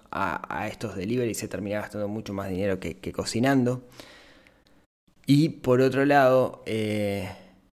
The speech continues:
usualmente repercute en nuestra salud, porque no es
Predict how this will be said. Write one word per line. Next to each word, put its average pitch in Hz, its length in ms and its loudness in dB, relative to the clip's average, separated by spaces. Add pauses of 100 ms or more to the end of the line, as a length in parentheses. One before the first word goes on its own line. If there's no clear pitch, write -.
(760)
usualmente 135 760 4
repercute 117 540 -2
en 113 80 -2
nuestra 101 300 -8
salud, 90 420 -6
porque - 640 -8
no 117 340 -2
es 127 440 -2